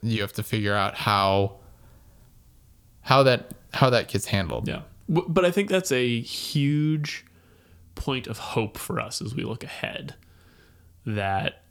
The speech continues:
Speaker 2: it has never been easier to tell a story. Uh, and it's never been easier to hear other people's stories.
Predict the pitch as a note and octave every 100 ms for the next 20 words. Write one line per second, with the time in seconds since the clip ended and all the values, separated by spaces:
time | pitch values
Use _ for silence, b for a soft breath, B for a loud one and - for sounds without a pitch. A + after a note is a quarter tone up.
0 | - C3 A2+ F#2+ G#2 G#2 G#2+ A2+ A#2+ B2+
1 | C#3 C3+ B2+ A#2+ - C3+ C3 A#2 A2 G#2
2 | G2 G2+ G#2+ _ _ _ - A2 A2+ A2
3 | A2 - A#2+ - - C#3+ b b b b
4 | b b _ C3+ - A#2 A2 B2+ B2+ C3+
5 | C3+ B2 B2+ C3+ C#3 C3 A2+ G#2+ A2+ -
6 | _ _ - C3 A#2+ A2 - - D#3 C#4+
7 | A2 G#2+ A2+ G2+ G2 A2 - - - -
8 | - - - -